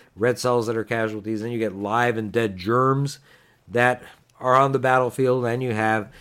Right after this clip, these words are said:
inflammatory fluid on top of it all. Now, if an abscess isn't caused by an infected wound or a diseased tooth, it's possible that it might have originated in a cyst. And you see those on, uh, the skin a lot. A skin, uh, a cyst is a hollow structure filled with fluid,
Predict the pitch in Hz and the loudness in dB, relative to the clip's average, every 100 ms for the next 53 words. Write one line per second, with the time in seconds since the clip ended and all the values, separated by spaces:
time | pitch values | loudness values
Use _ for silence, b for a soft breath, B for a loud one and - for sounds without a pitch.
0 | B 113 110 95 101 98 101 98 95 92 | B -12 -10 -6 -4 -4 -6 -4 -4 -6
1 | - 123 113 92 95 B B B B - | -6 0 2 0 -4 B B B B -8
2 | 98 98 110 110 101 92 80 - - B | -6 -2 -2 -2 -2 -8 -8 -12 -20 B
3 | B B B - 104 104 92 110 135 143 | B B B -4 -2 -2 -2 0 2 2
4 | - 135 127 123 120 120 120 117 110 107 | 0 -2 -2 -6 -8 -8 -4 -4 -2 -2
5 | 107 98 92 104 107 - 104 123 151 160 | -2 -4 -8 -8 -8 -6 -8 -4 -2 -2
6 | 147 104 95 90 92 107 101 - 160 147 | -4 -4 -4 -8 -6 -4 -4 -4 0 0
7 | 123 - B B B 226 - 165 147 147 | 0 -8 B B B -12 -2 2 2 0
8 | 139 131 120 113 107 110 113 110 107 104 | -2 -2 -4 -4 -4 -4 -4 -4 -4 -4
9 | 98 92 98 95 - 98 98 101 - 208 | -4 -4 -4 -8 -10 -6 -6 -6 0 0
10 | - 98 90 95 - 107 110 113 107 104 | 0 -10 -8 -10 -8 -4 -2 -2 -2 -6
11 | 95 - - 95 87 76 B B B B | -8 -16 -12 -8 -8 -8 B B B B
12 | 98 - 117 113 107 101 101 101 117 90 | -6 -4 0 0 0 -4 -2 0 -2 -4
13 | - - 127 113 110 95 - 92 135 123 | -10 -6 -6 -4 -6 -6 -10 -8 -6 -6
14 | 120 98 113 120 120 110 - 120 - 113 | -8 -8 -4 -2 -2 -4 -4 -6 -4 -6
15 | 101 - 110 98 87 - 156 170 156 147 | -6 -2 -2 -2 -10 -6 2 4 2 0